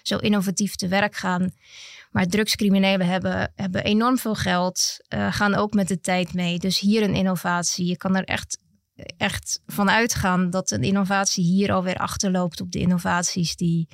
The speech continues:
die de georganiseerde misdaad ook, ook,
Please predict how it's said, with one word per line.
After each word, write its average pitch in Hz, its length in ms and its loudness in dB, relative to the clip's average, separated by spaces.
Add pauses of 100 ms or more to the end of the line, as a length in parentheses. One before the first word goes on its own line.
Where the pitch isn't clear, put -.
(560)
die 208 120 2
de 180 100 2
georganiseerde 185 640 0
misdaad 175 520 0
ook, - 440 -8 (600)
ook, - 340 -8